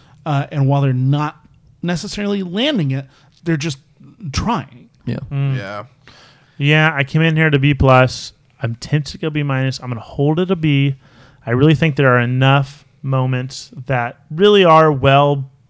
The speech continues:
Speaker 3: done cinematically
Speaker 2: Yeah.
Speaker 3: and well acted and moving for a normal size movie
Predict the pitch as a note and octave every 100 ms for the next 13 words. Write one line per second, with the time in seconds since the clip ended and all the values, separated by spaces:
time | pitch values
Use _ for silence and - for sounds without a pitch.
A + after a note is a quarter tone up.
0 | - C#3 B2 B2+ C#3+ C#3 C#3 C3+ B2+ B2+
1 | C3+ C3 B2 _ B2+ A2+ - _ C#3 B2+
2 | B2+ B2+ C3+ C3 B2 A#2+ C3+ B2+ B2 B2
3 | B2+ B2 B2 A#2+ A#2 - _ _ _ _
4 | _ - - C#3 C3 B2+ B2+ C#3+ C#3+ C#3+
5 | D3 E3+ E3+ E3+ C#3 - C3+ C#3 C#3+ B2
6 | C3 C3+ D3+ F3+